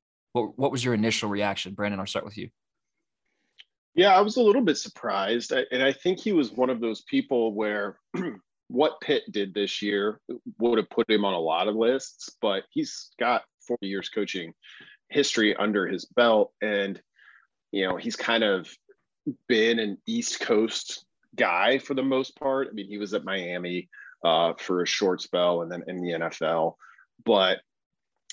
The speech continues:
Speaker 2: I think he's one of those guys that because he's been a, a coach for so long, people tend to think of those guys as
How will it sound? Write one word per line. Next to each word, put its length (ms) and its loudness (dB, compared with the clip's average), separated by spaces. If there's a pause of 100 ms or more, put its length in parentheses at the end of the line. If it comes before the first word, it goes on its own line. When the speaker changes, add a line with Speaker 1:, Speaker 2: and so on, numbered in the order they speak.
(140)
Speaker 2:
I 60 2
think 160 4
he's 200 4
one 120 6
of 60 6
those 180 4
guys 320 4
that 140 -2
because 280 0
he's 140 0
been 200 -4
a, 80 -12 (120)
a 80 -4
coach 260 -2
for 140 -2
so 180 0
long, 300 0
people 480 2 (320)
tend 220 -4
to 60 -10
think 180 -8
of 80 -2
those 300 -4 (180)
guys 300 -2
as 80 -12